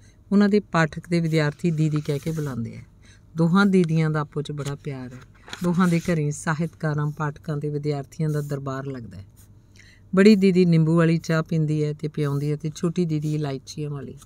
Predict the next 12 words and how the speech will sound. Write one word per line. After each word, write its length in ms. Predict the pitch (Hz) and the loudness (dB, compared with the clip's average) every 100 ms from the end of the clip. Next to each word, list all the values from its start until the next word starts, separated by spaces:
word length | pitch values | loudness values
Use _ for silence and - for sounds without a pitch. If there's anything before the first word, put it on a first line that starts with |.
| - - _ - | -20 -20 _ 4
ਬੜੀ 220 | 190 208 | 6 6
ਦੀਦੀ 340 | 180 175 165 | 6 2 2
ਦਾ 180 | 170 165 160 143 - - | 0 0 0 -6 -14 -4
ਦੀਦ 300 | 170 175 180 | 2 4 2
ਕਰਤਾ 440 | 175 165 151 - 147 | 0 -2 -4 -2 -4
ਸ਼ਿਵ 280 | - 175 | -2 -4
ਕੁਮਾਰ 440 | 165 170 156 143 139 | -4 -4 -2 -2 -4
ਹੈ, 120 | 139 | -6
ਛੋਟੀ 380 | 139 170 147 147 | -6 -6 -4 -4
ਦਾ 140 | 139 | -4
ਸੁਰਜੀਤ 460 | 139 - 147 143 131 - | -4 -6 -6 -6 -8 -10
ਪਾਤਰ। 300 | 139 123 135 | -14 -12 -16